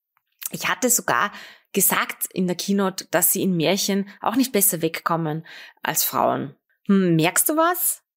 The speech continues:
Ich war automatisch in einem wirklich überaus weiblichen Modus gefangen. Im Selbsterklärungs- und Entschuldigungs- und Rechtfertigungsmodus.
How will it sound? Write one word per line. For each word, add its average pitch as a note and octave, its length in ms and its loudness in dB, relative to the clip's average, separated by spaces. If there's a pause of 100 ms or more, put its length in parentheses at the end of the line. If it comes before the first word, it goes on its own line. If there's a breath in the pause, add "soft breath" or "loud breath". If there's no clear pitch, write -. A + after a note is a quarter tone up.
(320)
Ich - 200 -2
war F#3+ 220 2
automatisch G3+ 1200 2
in F#3+ 140 0
einem F3+ 460 0
wirklich D4+ 720 2
überaus B3+ 640 4
weiblichen G#3 480 2
Modus G3 420 4
gefangen. D#3+ 600 -6 (720 loud breath)
Im B3+ 220 6
Selbsterklärungs- G#3+ 1300 0
und G#3 160 0
Entschuldigungs- A#3 1000 4
und G#3 240 0
Rechtfertigungsmodus. E3+ 1300 -4